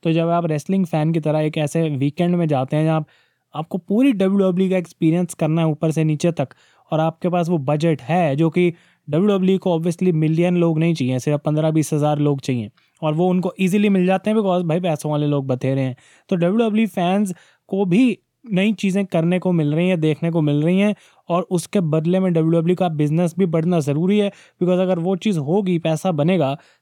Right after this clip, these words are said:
तभी तो आगे इस नई एरा में नई चीज़ें होंगी। because कौन सा ऐसा business है दुनिया का जो profit के पीछे नहीं भाग रहा या फिर पैसों के पीछे नहीं भाग रहा? तो उस चीज़ को I don't think,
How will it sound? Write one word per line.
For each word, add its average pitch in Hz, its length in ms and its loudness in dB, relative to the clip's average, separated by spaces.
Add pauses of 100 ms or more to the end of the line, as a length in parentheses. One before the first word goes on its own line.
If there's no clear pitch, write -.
तभी 165 260 2
तो 190 140 -2
आगे 160 240 0
इस 165 240 -6
नई 156 200 0
एरा 151 260 0
में 160 140 2
नई 151 200 0
चीज़ें 143 300 0
होंगी। 135 380 -2 (300)
because 165 200 2
कौन 175 300 -2
सा 208 140 0
ऐसा 196 180 -2
business 165 340 -2
है 170 100 0
दुनिया 151 320 -2
का 160 80 0
जो 165 120 0
profit 147 460 -4
के 160 120 -4
पीछे 151 280 -2
नहीं 160 160 0
भाग 143 200 -2
रहा 151 140 -2
या 151 60 0
फिर 156 140 -2
पैसों 139 360 -4
के 139 100 -2
पीछे 135 240 -2
नहीं 143 160 0
भाग 135 200 0
रहा? 139 120 -2 (360)
तो 180 80 2
उस 175 100 0
चीज़ 214 300 -2
को 208 80 0
I 185 120 2
don't 202 180 -2
think, 196 180 0